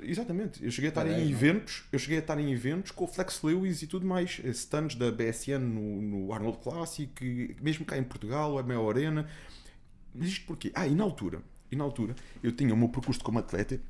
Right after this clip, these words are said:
Speaker 1: tinha vários pódios, vários pódios, mas não tinha sido ainda campeão. Dá a ver competir em júniores. Eu queria muito ser campeão de júniores, mas tinha feito vários pódios,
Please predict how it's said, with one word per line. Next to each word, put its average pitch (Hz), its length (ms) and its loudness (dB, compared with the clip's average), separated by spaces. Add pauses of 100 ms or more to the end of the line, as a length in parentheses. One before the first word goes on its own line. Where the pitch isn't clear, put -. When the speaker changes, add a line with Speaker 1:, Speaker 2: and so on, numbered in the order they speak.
Speaker 1:
tinha 139 200 6
vários 151 380 2
pódios, 104 560 0
vários 143 300 0
pódios, 101 420 -4 (380)
mas 147 100 4
não 175 80 0
tinha 175 140 -4
sido 160 160 -4
ainda 165 160 -2
campeão. 156 400 -6 (560)
Dá 104 160 -2
a - 20 0
ver 117 120 0
competir 127 260 -2
em 139 80 4
júniores. 104 420 0 (220)
Eu - 60 -8
queria 113 140 4
muito 143 180 2
ser 147 40 -6
campeão 143 260 -4
de 143 60 -6
júniores, 110 200 0
mas 147 80 -6
tinha 208 120 -8
feito - 160 -4
vários 170 180 -2
pódios, - 200 -2